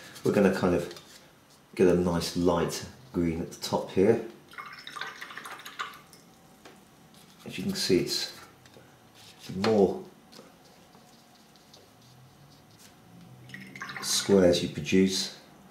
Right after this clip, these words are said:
different types of green. I mean, you can even go to the point where you can't look any blue at all, so you get the yellow. Okay, and then we're gonna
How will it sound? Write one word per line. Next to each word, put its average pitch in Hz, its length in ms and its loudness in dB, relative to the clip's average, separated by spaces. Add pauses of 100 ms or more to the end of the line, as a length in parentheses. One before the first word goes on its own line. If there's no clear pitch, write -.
(320)
different - 280 -6
types - 320 -4
of 73 60 -8
green. 85 160 0
I 90 40 0
mean, 95 100 2
you 92 60 -4
can 98 120 0
even 92 320 2 (100)
go 87 160 0
to - 120 -6
the - 60 -10
point - 180 -8
where 85 100 -6
you 76 80 -8
can't - 340 -12
look - 200 -12
any 90 340 -4 (560)
blue 92 240 2
at 95 180 2
all, 90 180 6 (260)
so - 180 -2
you 85 60 2
get - 180 4
the 92 60 4
yellow. 95 440 4 (1040)
Okay, 113 360 2 (360)
and 107 140 4
then 107 200 6
we're 98 80 6
gonna 95 240 6